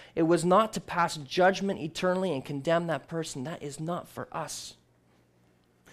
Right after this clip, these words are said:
There is one lawgiver and judge. And you know what's so great about our lawgiver and judge, Jesus Christ, is he's not an earthly judge.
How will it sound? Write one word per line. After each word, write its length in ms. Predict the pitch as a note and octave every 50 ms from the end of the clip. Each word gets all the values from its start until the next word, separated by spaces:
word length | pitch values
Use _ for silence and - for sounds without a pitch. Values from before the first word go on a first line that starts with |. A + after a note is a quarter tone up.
| - - _
There 200 | - F3+ G3 F#3
is 180 | F#3+ F#3 C#3+ D3
one 380 | D3 D#3+ F#3 G3 G#3+ A3+ G#3+
lawgiver 500 | G3 F#3 F3+ F3+ F3 E3+ E3+ D3 D#3+ D#3+
and 140 | D3+ D3 D3
judge. 340 | C3 D3 D3+ C3 A#2+ B2+ C3+
And 80 | D3 D#3
you 40 |
know 80 | F#3 A3+
what's 160 | A#3+ G#3+ G3+ -
so 160 | - A3 F#3+
great 260 | D#3+ E3+ F#3 G3 G3
about 220 | F#3 E3+ F3 E3+
our 100 | E3 D#3
lawgiver 460 | D3 D#3+ D#3+ D#3+ E3+ E3 E3 D#3 D#3+ E3
and 120 | D#3+ D#3
judge, 300 | - D#3+ D#3 D3 D3 -
Jesus 320 | - D#3+ D#3 C#3+ D3 D3
Christ, 400 | - - D#3+ D#3 D#3 E3 D#3+ - - - - - - -
is 180 | E3 D#3 -
he's 180 | F3+ F3+ D3+ D#3+
not 420 | E3 E3+ E3+ F3 F3 - - - -
an 120 | D#3+ D#3+
earthly 460 | - - D#3 E3 D#3+ - - D#3 D3+ D3
judge. 560 | C3+ C3 D#3 D3 C#3 C3+ C3+ - - -